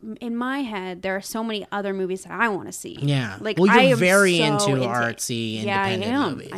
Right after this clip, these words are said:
Speaker 2: Yeah.
Speaker 1: am.
Speaker 2: That's great.
Speaker 1: But I think there's room for both in our lives, Steve. Like, I
Speaker 2: Yeah.
Speaker 1: think I, we watched Zootopia
Speaker 2: We did
Speaker 1: the
Speaker 2: watch
Speaker 1: other day,
Speaker 2: Zootopia.
Speaker 1: and it was wonderful.
Speaker 2: Yeah.
Speaker 1: I liked it. It's
Speaker 2: Yeah.
Speaker 1: just the initial, like, "Ugh, now I have to watch something that I was never planning on watching."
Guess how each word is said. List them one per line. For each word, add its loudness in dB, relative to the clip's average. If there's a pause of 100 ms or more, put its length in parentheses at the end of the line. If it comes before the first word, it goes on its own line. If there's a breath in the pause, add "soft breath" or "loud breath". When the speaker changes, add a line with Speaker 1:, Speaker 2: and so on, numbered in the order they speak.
(120)
Speaker 2:
Yeah. -2
Speaker 1:
am. -10 (180 loud breath)
Speaker 2:
That's -2
great. 2
Speaker 1:
But 2 (320)
I -4
think -6
there's -2
room -6
for -8
both -6
in -8
our -4
lives, -10
Steve. -12
Like, -10
I -6
Speaker 2:
Yeah. 0
Speaker 1:
think -14 (280)
I, -6
we -2
watched 2
Zootopia -4
Speaker 2:
We 4
did 4
Speaker 1:
the 4
Speaker 2:
watch 6
Speaker 1:
other -2
day, 2
Speaker 2:
Zootopia. -14 (120)
Speaker 1:
and 2
it 0
was -4
wonderful. -4
Speaker 2:
Yeah. 0
Speaker 1:
I 0
liked -4
it. -4
It's -2
Speaker 2:
Yeah. 0
Speaker 1:
just -2
the -2
initial, -6
like, -8 (580 soft breath)
"Ugh, -10 (160)
now -6
I -6
have -12
to -12
watch -8
something -12
that -14
I -2
was -4
never -10
planning -12
on -12
watching." -16